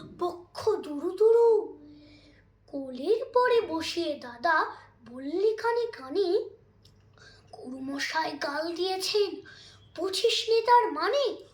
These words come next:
রাখাল বলে, "কখনো না, মা যে আমায় বলেন শোনা, সেটা তো গাল নয়, সে কথা পাড়ার সবাই জানে।" "আচ্ছা, তোমায় দেখিয়ে দেব,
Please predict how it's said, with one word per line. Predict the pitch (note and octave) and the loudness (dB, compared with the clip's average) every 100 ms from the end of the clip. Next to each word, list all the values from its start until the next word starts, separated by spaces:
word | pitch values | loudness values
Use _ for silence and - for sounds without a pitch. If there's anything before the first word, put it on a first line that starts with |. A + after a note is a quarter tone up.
| _ _ _ _ _ _ _ D4 D4+ | _ _ _ _ _ _ _ -6 -2
রাখাল | C4+ C4 - D4+ F#4 | -2 -4 -4 -2 4
বলে, | C#5 C#5+ A#4+ B4+ - - _ | 6 6 6 2 -2 -20 _
"কখনো | C5+ C5+ C#5 - C#5 C5 C5 | 2 2 0 0 2 4 2
না, | E5+ - - - _ _ F#4+ | 2 0 -10 -20 _ _ 4
মা | G#4 G#4+ G#4 | 6 4 2
যে | G#4+ | 0
আমায় | G#4+ G#4 G#4 G#4 | 2 2 2 2
বলেন | G4+ G4+ G4+ G#4 | 2 2 2 -2
শোনা, | G#4 A#4 G#4 C#5+ - - _ _ _ | -4 -2 2 2 0 -12 _ _ _
সেটা | - - F4+ C#4 - C#4+ - | -10 -8 -6 -8 -8 -8 -4
তো | A#4 | 0
গাল | A4+ A4 G#4+ G4+ | 6 6 4 2
নয়, | G4 F#4+ F#4+ G4 - _ _ - | 2 2 0 -8 -18 _ _ -14
সে | - A4+ | -4 -2
কথা | A4 A#4 A#4 B4+ D#5 | 0 0 2 0 2
পাড়ার | - E4+ F4 G#4 D#5 | 4 4 4 0 -2
সবাই | - G#4 F#4 D#4+ C#4 C4+ | 0 2 4 2 0 -8
জানে।" | C4+ B3 - _ _ _ _ _ - _ _ - - _ - | -12 -16 -20 _ _ _ _ _ -20 _ _ -20 -20 _ 4
"আচ্ছা, | A#4 C5 B4+ - A4 G#4 - - | 6 4 0 0 2 2 -4 -10
তোমায় | A#4 A4+ A4+ A#4 | -8 -2 0 0
দেখিয়ে | A4 A4 G#4+ A#4 G#4+ | -2 -2 -2 -2 0
দেব, | G4 D#4 | -2 -4